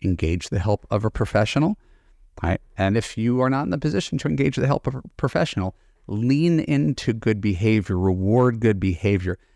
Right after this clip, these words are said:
The last thing you want to do is push good men away, right? And your dating pool then consists of emotionally unavailable, non-marriage oriented players, right?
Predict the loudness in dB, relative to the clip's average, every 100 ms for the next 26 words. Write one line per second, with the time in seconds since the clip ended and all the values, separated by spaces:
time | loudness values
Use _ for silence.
0 | _ -4 0 2 0 -2 0 2 2 2
1 | 2 2 0 0 _ -6 -6 -6 -8 0
2 | 2 4 2 2 0 2 2 2 -2 -10
3 | -20 -20 -20 -20 -20 -20 -14 -6 -6 -2
4 | 0 0 -2 -4 -2 2 2 2 -2 0
5 | 2 0 0 -2 0 0 0 -4 -4 0
6 | 2 2 0 0 0 0 -2 2 2 2
7 | 2 0 -2 -10 -16 -4 0 2 4 2
8 | 2 0 0 0 2 2 0 -6 -2 2
9 | 2 2 -2 -6 -16 _ _ _ _ _
10 | _ -8 -6